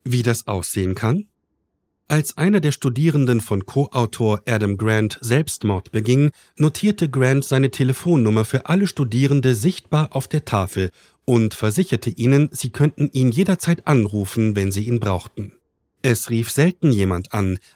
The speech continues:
aber Grant hatte seinen Studierenden einen Panic-Button zur Verfügung gestellt. Wenn du in der Situation bist, wirklich helfen zu wollen, ist es besser, du bietest Hilfe auf einem speziellen Gebiet an, anstatt zu sagen,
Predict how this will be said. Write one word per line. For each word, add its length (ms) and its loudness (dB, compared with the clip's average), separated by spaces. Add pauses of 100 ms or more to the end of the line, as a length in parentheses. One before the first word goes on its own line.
(100)
aber 320 2
Grant 400 0
hatte 200 0
seinen 300 2
Studierenden 760 0
einen 300 -2
Panic-Button 840 -2
zur 180 -4
Verfügung 560 -4
gestellt. 580 -8 (1300)
Wenn 220 2
du 140 0
in 160 0
der 120 0
Situation 580 0
bist, 360 -2
wirklich 400 0
helfen 300 -2
zu 180 -4
wollen, 380 2
ist 240 -4
es 160 -6
besser, 560 -2
du 120 -2
bietest 440 -4
Hilfe 320 0
auf 180 -2
einem 260 2
speziellen 600 0
Gebiet 420 -2
an, 280 -2
anstatt 320 -2
zu 100 -4
sagen, 380 0